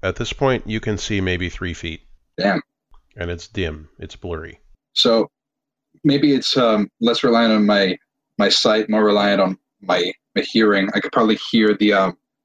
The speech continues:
Speaker 2: the crackling of the, the heat building up on the palm strike and just narrowly, I don't even, like, shunt it away. I get out of the way.
Speaker 1: Okay. A wise choice. The, uh, fist sort of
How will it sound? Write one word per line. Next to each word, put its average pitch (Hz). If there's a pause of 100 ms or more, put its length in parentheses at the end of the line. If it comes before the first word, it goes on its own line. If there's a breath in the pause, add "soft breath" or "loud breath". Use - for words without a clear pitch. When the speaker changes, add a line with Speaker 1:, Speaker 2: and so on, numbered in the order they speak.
(200)
Speaker 2:
the -
crackling 107
of 98
the, 95 (440)
the -
heat - (460)
building 107
up 107
on 104
the -
palm 101
strike 101 (640)
and 107
just 107 (460)
narrowly, 110 (640)
I 165
don't 127
even, 113 (500)
like, 151 (220)
shunt 107
it 107
away. 95
I 101
get 95
out 92
of -
the -
way. 95 (420)
Speaker 1:
Okay. 87 (280)
A 98
wise 101
choice. - (380)
The, 95
uh, 92
fist 143
sort 117
of 90